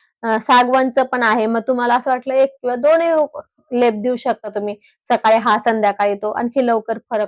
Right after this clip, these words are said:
पडेल. म्हणजे असं आहे लवकर फरक पडण्यासाठी. तर असो,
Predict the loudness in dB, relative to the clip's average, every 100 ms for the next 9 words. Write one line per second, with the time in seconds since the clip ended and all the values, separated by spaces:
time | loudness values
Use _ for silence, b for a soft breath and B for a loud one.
0 | -6 -6 -6 -8 _ _ _ -2 2 2
1 | 2 0 2 2 2 -2 -8 -2 0 0
2 | -2 -4 -4 -4 -6 -10 -8 -6 -8 -8
3 | -12 _ _ _ -4 -4 -2 -2 -2